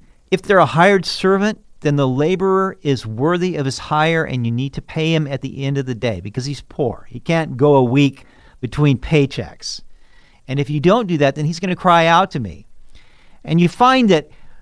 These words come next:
the poor, the widow, the orphan, the stranger, they have the ear of the Lord. If they cry out to the Lord, the Lord's gonna come after you, you see. Verse sixteen, "Fathers shall not be put to death for their children,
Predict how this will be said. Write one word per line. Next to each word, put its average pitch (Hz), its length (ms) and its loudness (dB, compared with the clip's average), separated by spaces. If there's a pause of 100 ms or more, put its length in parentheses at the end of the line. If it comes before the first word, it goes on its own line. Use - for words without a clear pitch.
(140)
the 147 120 0
poor, 226 600 6
the 143 140 0
widow, 214 720 2
the 127 200 -6
orphan, 202 880 0
the 123 140 -14
stranger, 185 840 -2
they 165 220 -2
have 208 340 -4
the 180 160 -4 (100)
ear 190 260 4
of 147 200 -2
the 151 100 2
Lord. 151 320 4
If 117 120 -4
they 156 120 0
cry 175 420 0
out 190 180 4
to 180 60 -8
the 175 140 -4
Lord, 170 380 2 (320)
the 135 120 -2
Lord's 160 260 2
gonna 143 220 0
come 143 240 0
after 139 360 0
you, 151 320 0
you 101 160 -6
see. 117 400 -4 (1300)
Verse 131 280 -2
sixteen, 120 480 -4
"Fathers 170 640 2 (380)
shall 127 360 0
not 143 340 2
be 156 80 -8
put - 480 -2
to 131 140 -4
death 139 320 2
for - 180 -14
their 117 160 -6
children, 120 560 -2